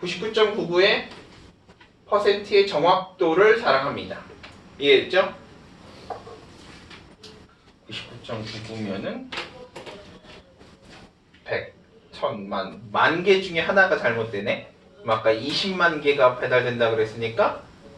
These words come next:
하루에 이십 개는 잘못 배달되겠네? 그죠? 커머 위치. 예, 계속적인 문법이고요. 얘들아, 커머 찍으면 아까 커머맨도 나왔지만 커머가 있으면 무조건 that은 못 쓰는 거 아시죠? that은 못 써요.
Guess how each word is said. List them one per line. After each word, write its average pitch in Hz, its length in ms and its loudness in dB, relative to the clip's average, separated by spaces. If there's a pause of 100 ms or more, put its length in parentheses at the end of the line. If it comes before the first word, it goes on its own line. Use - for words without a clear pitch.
(120)
하루에 214 200 0
이십 - 360 -4
개는 180 240 2
잘못 123 300 -2
배달되겠네? 101 640 -4 (500)
그죠? 359 260 -2 (2750)
커머 220 400 2
위치. - 580 -6 (500)
예, 110 200 2
계속적인 147 380 -4
문법이고요. 120 760 2 (260)
얘들아, 131 240 2
커머 - 320 4
찍으면 220 260 -2
아까 - 280 2
커머맨도 294 500 4
나왔지만 160 480 2
커머가 269 380 4
있으면 240 240 -4
무조건 151 300 -4
that은 - 340 -2
못 196 120 0
쓰는 190 240 -4
거 185 60 0
아시죠? 214 480 0 (160)
that은 - 220 -8
못 107 120 -2
써요. - 400 2